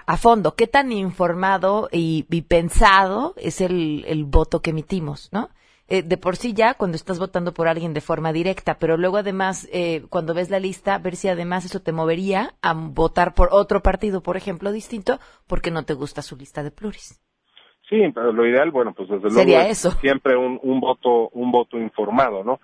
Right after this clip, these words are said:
Speaker 1: Claro.
Speaker 2: Eh, pero, eh, eh, es una cuestión que creo que les puede dar más, eh, legitimidad a los plurinominales, en, en cualquier caso, porque entonces ya está, eh,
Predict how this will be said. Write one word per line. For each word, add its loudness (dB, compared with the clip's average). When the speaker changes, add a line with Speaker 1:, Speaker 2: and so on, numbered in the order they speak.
Speaker 1:
Claro. -6
Speaker 2:
Eh, 0
pero, 0
eh, 2
eh, -8
es 2
una 2
cuestión -4
que -10
creo 0
que -2
les -2
puede 2
dar 2
más, 0
eh, -8
legitimidad 0
a -4
los -4
plurinominales, 0
en, -14
en -12
cualquier 0
caso, -4
porque 0
entonces 0
ya 4
está, -4
eh, -6